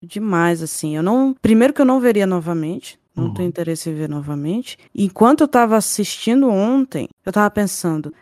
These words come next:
Speaker 1: se não fosse pelo podcast, eu acho que eu não ia terminar, não. Tudo bem, eu tava muito curiosa com o que ia acontecer,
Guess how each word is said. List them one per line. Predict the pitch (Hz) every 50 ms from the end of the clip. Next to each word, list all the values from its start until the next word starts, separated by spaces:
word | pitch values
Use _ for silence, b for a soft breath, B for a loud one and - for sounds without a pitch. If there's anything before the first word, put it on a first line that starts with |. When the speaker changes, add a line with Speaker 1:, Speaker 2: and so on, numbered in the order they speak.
| B
Speaker 1:
se | - - - - 339
não | 392 466 453
fosse | - - - 220 180 175 170 - - - 160 - _
pelo | - 233 302 349
podcast, | - 294 247 190 185 - 214 226 254 240 - - - - -
eu | 254
acho | 359 339 -
que | - 339
eu | 330
não | 370 392
ia | 381 359
terminar, | 359 359 349 359 381 381 370 359
não. | 381 359 247 - _ _ _
Tudo | - 311 320 349
bem, | 320 269
eu | 202 175
tava | 208 190 202 208
muito | 208 214 214 -
curiosa | - 240 240 277 294 269 240 220 214 214 214 226 214 226 262 302 330 311 - _
com | - 247
o | 226
que | - - 196
ia | 185 180
acontecer, | 175 - 180 175 208 226 220 - - 196 185 185 190 202 202 202 202 196 190 175 160